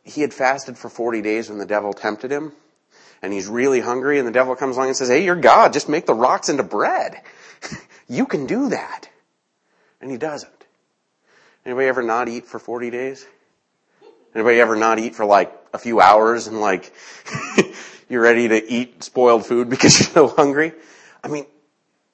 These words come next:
Jesus was tempted in the ways that we're tempted,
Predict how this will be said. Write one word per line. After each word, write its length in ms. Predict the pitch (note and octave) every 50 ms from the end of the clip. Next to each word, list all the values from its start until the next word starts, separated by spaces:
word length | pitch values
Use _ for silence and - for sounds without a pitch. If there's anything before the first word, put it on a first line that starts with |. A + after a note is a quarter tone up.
| - C3+
Jesus 320 | C3 A#2 D3 E3 E3 D#3+
was 140 | - D#3+ -
tempted 420 | - - - D#3+ D3+ C#3+ - C3 A2
in 80 | A2
the 60 | A2
ways 260 | G#2+ G#2 A2 A2 G#2 G2
that 100 | G2 -
we're 160 | A2 A#2+ A#2+
tempted, 460 | A#2 - G2+ E2 E2+ - F#2+ - -